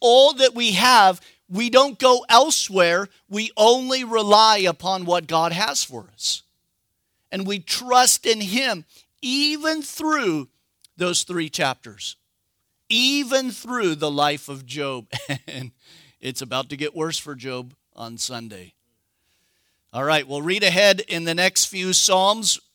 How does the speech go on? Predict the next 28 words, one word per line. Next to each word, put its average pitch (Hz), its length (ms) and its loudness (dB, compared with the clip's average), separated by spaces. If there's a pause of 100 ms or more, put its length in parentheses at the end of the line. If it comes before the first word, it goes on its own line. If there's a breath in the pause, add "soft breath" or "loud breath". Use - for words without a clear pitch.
(160)
We'll 147 140 -10
see 170 240 -2
how 165 160 -2
more 170 300 -2
we 170 160 -6
can 165 220 -6
do, 175 380 -4 (680)
Lord 165 300 -2
willing, 160 400 -2
next 147 340 -4
week. 139 260 -10
Let's 135 220 -8
pray. 139 300 -6
Father, 147 320 -2
thank 151 320 -8
you 147 140 -6
again 135 340 -8
for 135 120 -16
your 127 140 -12
word, 139 380 -8
and 135 100 -12
we 135 80 -12
thank 147 320 -6
you 147 60 -10
for 143 160 -14
your 131 160 -10
servant, 143 580 -8
David. 160 580 -4